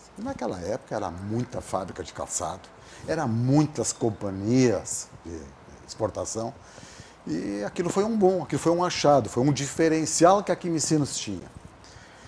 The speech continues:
E daí aquilo não parou mais. Quando eu fui pra Quimicinos naquela, naquele período, isso foi já setenta e oito,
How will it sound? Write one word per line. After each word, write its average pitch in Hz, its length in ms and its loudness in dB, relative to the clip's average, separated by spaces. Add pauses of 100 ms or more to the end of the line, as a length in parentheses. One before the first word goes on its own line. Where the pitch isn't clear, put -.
(160)
E 254 240 -4
daí 135 240 0
aquilo 127 320 -4
não 139 140 -6
parou 123 280 2
mais. 76 360 -4
Quando 175 200 -2
eu 190 80 2
fui 196 140 -4
pra 160 140 -2
Quimicinos 117 560 -2
naquela, 87 500 -2
naquele 95 380 -4
período, 98 500 0
isso 90 200 -4
foi 90 300 0
já 82 440 -2 (680)
setenta - 720 -6
e 78 160 -10
oito, 117 420 4